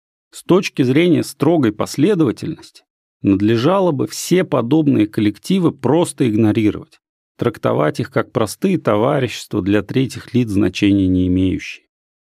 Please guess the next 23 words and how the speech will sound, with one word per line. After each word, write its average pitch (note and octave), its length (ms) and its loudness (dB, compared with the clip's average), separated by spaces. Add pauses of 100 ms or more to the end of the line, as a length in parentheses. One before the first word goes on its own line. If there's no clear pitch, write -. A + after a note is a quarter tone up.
(240)
Но A2 200 4
такая D#3 440 0
последовательность A2+ 1080 -4 (340)
шла E3 320 -2
бы D#3 140 0
слишком D#3 640 0
вразрез B2+ 600 0 (280)
могущественным A#2 880 0
требованиям A2 680 2
жизни F#2 520 0
и G#2 100 -2
потому G#2 460 0
в F2 60 -6
действительности B2+ 840 -4
не G2 180 4
осуществляется. F2 1080 -6 (640)
Закону C#3 720 -2 (100)
приходится D#3 640 0
кое F#3 360 0
в - 80 -6
чем D#3+ 280 2
делать C#3+ 380 0
уступки, - 580 -4